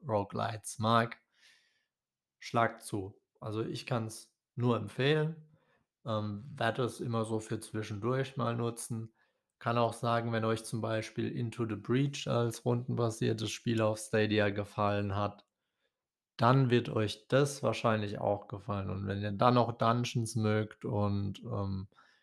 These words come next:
vielleicht auch Diablo-Fans seid oder so, dann schaut doch mal rein, auch wenn's eigentlich nicht euer Genre ist. Ja, von daher, ich wünsche allen Vätern schönen Vatertag und macht's gut.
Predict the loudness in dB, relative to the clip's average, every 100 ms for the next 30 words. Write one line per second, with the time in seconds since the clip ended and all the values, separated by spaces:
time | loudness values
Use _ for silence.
0 | _ _ _ _ _ -6 -4 -4 -4 2
1 | 6 6 4 0 -2 -2 0 -2 -4 -2
2 | 0 0 -2 -4 -4 -6 -6 -6 -8 -10
3 | -10 -2 0 0 -4 -4 -4 -2 -4 -4
4 | -6 -6 -8 -6 -4 -4 -4 -8 -8 -8
5 | -8 -8 -10 -10 -10 -10 -10 -10 -14 -16
6 | -20 _ _ _ _ _ _ _ _ _
7 | _ -2 4 4 4 -4 0 2 4 4
8 | 2 0 -4 -4 -4 -4 -2 0 -2 -6
9 | -10 _ _ _ _ _ -6 2 4 4
10 | 2 4 2 -2 -8 _ _ -2 2 2
11 | 0 2 2 4 0 2 2 4 0 -6
12 | _ _ _ _ _ _ _ _ _ _
13 | -2 2 2 2 0 -2 -6 -16 _ _
14 | _ -4 -4 -6 -14 -4 -2 -2 -4